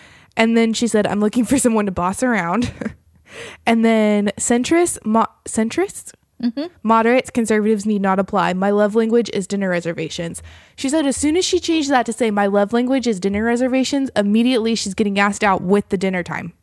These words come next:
Speaker 2: Perfect.
Speaker 1: I was like, "Wait,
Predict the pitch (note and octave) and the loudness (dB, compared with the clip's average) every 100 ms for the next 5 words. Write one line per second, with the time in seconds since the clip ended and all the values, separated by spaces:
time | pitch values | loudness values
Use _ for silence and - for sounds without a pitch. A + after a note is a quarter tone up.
0 | _ _ _ _ - - - - D4 D#4+ | _ _ _ _ -20 -20 -16 0 2 2
1 | F3+ - - - - - _ - F4+ C#4 | -2 -4 -16 -20 -20 -20 _ -4 -2 0
2 | G3+ F#3 A3+ C#4+ A3 | -2 -4 -4 -4 -4